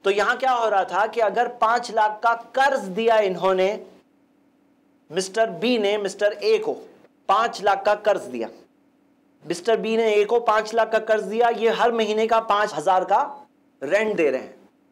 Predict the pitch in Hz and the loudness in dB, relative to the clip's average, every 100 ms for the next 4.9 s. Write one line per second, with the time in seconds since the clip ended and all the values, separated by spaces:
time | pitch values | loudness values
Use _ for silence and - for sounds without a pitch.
0 | _ _ _ _ 180 208 233 190 196 196 | _ _ _ _ 0 2 2 2 2 2
1 | 226 220 - 240 254 - - 220 226 - | -2 -2 -2 0 0 0 0 2 0 0
2 | 208 214 214 202 202 208 196 220 285 - | 0 2 0 0 2 2 2 2 2 -2
3 | - _ _ _ _ - - 269 277 277 | -14 _ _ _ _ -14 -4 0 0 -2
4 | 202 226 226 220 202 196 131 - | -2 2 2 2 2 2 2 -2